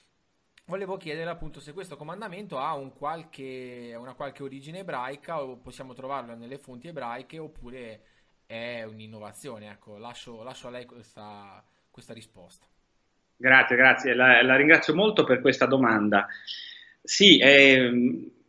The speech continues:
Speaker 2: ha ragione, insomma, base del cristianesimo è certamente il precetto dell'amore universale, che viene spesso presentato, come diceva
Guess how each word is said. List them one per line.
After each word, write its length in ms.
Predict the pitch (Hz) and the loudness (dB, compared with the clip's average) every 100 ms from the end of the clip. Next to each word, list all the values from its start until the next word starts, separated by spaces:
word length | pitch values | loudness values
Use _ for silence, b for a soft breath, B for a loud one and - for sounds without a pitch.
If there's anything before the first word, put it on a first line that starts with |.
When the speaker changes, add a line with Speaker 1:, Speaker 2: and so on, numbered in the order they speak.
| - - 123 | -14 -6 -2
Speaker 2:
ha 320 | 113 110 107 | 2 4 6
ragione, 800 | 117 127 175 139 120 117 110 107 | 6 10 12 12 10 8 8 6
insomma, 280 | 104 120 104 | 4 0 0
base 460 | 135 165 160 151 | 6 6 6 4
del 180 | 123 123 | 4 2
cristianesimo 1000 | 120 123 - 160 127 110 147 147 113 110 | 0 -6 0 2 4 4 2 0 -2 0
è 40 | 104 | 2
certamente 600 | 113 101 113 127 127 117 | 0 0 4 6 6 4
il 100 | 110 | 2
precetto 840 | 120 113 117 113 - 113 101 101 | 2 4 4 4 2 0 2 2
dell'amore 420 | 98 104 107 110 110 | 4 4 6 4 2
universale, 920 | 113 175 175 117 127 151 104 90 _ b b b b - | 6 6 6 6 8 8 6 2 _ b b b b -2
che 140 | 135 | 2
viene 180 | 143 123 | 4 4
spesso 460 | - 110 - 233 | 4 2 4 2
presentato, 1200 | - 151 135 139 - 80 - - 135 101 92 - _ | 2 2 4 2 2 0 2 2 4 4 0 -4 _
come 120 | 104 | -10
diceva 720 | 95 101 101 98 95 95 92 | -6 -2 0 0 2 4 4